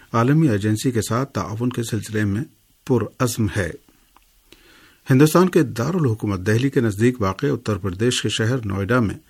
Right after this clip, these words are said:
دوا سازی کی صنعتوں کی جنوبی ایشیا کی سب سے بڑی نمائش کا انعقاد کیا گیا ہے۔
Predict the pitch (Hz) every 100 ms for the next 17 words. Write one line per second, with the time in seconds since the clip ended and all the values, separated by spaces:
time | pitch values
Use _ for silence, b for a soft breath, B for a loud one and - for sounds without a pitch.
0 | B B B - 117 127 - 127 123 143
1 | 147 139 - 107 107 143 143 123 151 -
2 | 110 95 123 139 135 120 117 104 - 131
3 | 135 135 165 156 120 95 113 127 90 92
4 | 107 143 - 101 101 b b b _ 139
5 | 127 - 95 101 - 156 101 92 92 95